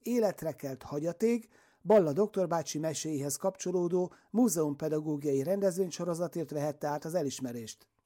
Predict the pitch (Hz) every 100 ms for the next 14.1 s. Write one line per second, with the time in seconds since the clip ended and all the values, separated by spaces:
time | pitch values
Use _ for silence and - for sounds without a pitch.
0 | _ _ _ 226 226 202 190 202 247 202
1 | 208 180 143 160 151 185 233 240 202 208
2 | 180 - 175 170 - 214 240 226 185 170
3 | 160 143 220 214 170 156 143 - 180 160
4 | 147 175 214 208 185 190 160 156 147 160
5 | 156 151 151 151 147 147 - 226 156 143
6 | 143 135 131 156 139 139 - 147 147 175
7 | 147 113 - 185 147 139 - - - -
8 | _ - 165 160 214 254 - 214 202 208
9 | 190 180 - 147 - 226 208 185 185 156
10 | 156 143 - 247 170 151 135 - 147 147
11 | 127 - - 143 131 147 175 139 139 180
12 | 208 208 147 175 170 160 123 185 170 -
13 | 175 160 143 151 147 147 143 139 127 120
14 | -